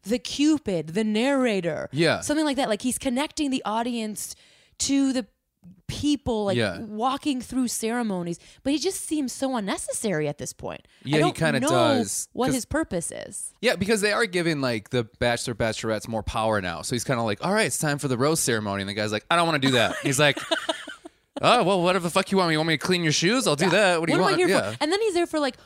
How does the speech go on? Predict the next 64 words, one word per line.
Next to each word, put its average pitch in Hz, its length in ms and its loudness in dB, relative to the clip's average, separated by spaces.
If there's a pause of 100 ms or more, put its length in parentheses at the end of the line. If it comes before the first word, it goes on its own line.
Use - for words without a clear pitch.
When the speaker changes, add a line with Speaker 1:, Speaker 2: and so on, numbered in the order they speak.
(120)
Speaker 1:
weird 254 340 2
fake 233 300 -2
support, 208 720 -2
like, 180 220 -2
like, 170 220 -2
before, 185 320 -2
like, 190 140 -2
they 185 60 -2
Speaker 2:
I, 175 40 2
I - 20 2
Speaker 1:
were 175 60 2
Speaker 2:
feel 466 80 2
Speaker 1:
doing 175 80 2
Speaker 2:
like 165 60 2
he's 226 100 2
a 147 60 0
good 123 200 0
voiceover 104 360 -2
reason, 87 340 -8
though. 120 260 -10 (180)
Speaker 1:
Well, 233 100 0
he 330 100 0
is 427 220 4
the 302 80 0
voiceover. 262 600 2
Is 175 100 -2
that 214 120 -4
not 185 180 -2
him? 233 360 -6
I'm - 120 -2
Speaker 2:
That 139 60 0
is 131 100 -2
him. 110 60 -4
Speaker 1:
assuming. 240 320 -4
Speaker 2:
Yeah. 110 80 -2
Speaker 1:
Yeah. - 180 -4 (680)
So 269 140 -4
maybe 330 220 0
they 262 100 0
just 208 220 -6
keep 220 120 -4
him 196 80 -8
in 175 60 -6
the 160 80 -6
voiceover. 151 500 -2
I 220 80 -2
don't 269 140 0
Speaker 2:
But 190 80 2
I'm 202 60 2
saying, 185 160 0
Speaker 1:
understand - 20 0
Speaker 2:
like, 143 120 -2
Speaker 1:
him. - 100 -2
Speaker 2:
also 135 160 0
voice 123 260 0
of 95 160 -8
reason. 107 600 -8
Speaker 1:
You 196 120 0
really 202 160 0
think 214 160 -8
they 170 120 -2
listen 190 240 -4
to 262 40 -2
him? 285 200 -6